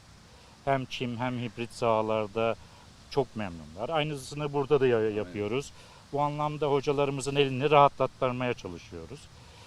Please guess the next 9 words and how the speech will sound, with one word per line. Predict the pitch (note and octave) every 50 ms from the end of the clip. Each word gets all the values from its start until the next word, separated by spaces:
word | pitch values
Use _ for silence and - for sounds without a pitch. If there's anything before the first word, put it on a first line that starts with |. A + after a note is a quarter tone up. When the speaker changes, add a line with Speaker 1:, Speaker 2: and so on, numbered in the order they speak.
| - - - - -
Speaker 1:
E, | C#3 C3 C3 C3+ C3+ C3 -
tabii | D#3+ D#3 D3 D#3+
oradaki | - D#3 D3+ E3+ F3+ G#3 G3 - -
tesisimiz | D3+ - D3 C3+ B2+ - - C3+ - - B2+ A#2+ B2+ D3+ F3 - - - - - - - -
altyapının | - C3 B2+ - - B2+ C3 C#3+ C3 - - C#3 C3+ C#3+ D#3 F3 E3 - -
tüm | - G#3 G#3 F3
ihtiyaçlarını | C#3 - - C3 A#2+ A2+ - - A#2+ A2 A2 G#2+
karşılayacak | G2+ - A#2 A2+ A#2 - - C3+ C3 B2 - E3 F3 - - C#3+ D3
bir | E3+ G3